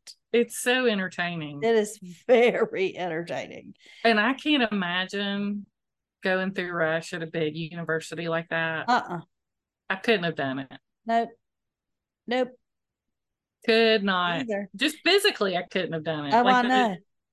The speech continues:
Speaker 1: that's the, the bags that they pack with all their stuff in it. Can you imagine
Speaker 2: Oh.
Speaker 1: having to go to all those parties in Macon, Georgia?
Speaker 2: Oh my
Speaker 1: There's no
Speaker 2: God.
Speaker 1: way. Like, you would melt.
Speaker 2: Yeah.
Speaker 1: You would melt immediately.
Speaker 2: Yes, immediately. No.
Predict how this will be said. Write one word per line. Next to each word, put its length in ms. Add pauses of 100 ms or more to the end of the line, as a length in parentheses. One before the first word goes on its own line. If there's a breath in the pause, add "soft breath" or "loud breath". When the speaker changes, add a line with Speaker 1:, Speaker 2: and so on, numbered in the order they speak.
(140)
Speaker 1:
that's 340
the, 300
the 120
bags 640
that 180
they 120
pack 500
with 100
all 200
their 120
stuff 340
in 60
it. 180
Can 160
you 160
imagine 680
Speaker 2:
Oh. 120
Speaker 1:
having 300
to 160
go 180
to 120
all 260
those 180
parties 360
in 160
Macon, 360
Georgia? 460 (340)
Speaker 2:
Oh 80
my 80
Speaker 1:
There's 180
no 120
Speaker 2:
God. 200
Speaker 1:
way. 80 (300)
Like, 180
you 140
would 140
melt. 460 (340)
Speaker 2:
Yeah. 220
Speaker 1:
You 80
would 100
melt 360
immediately. 800
Speaker 2:
Yes, 360
immediately. 720 (220)
No. 260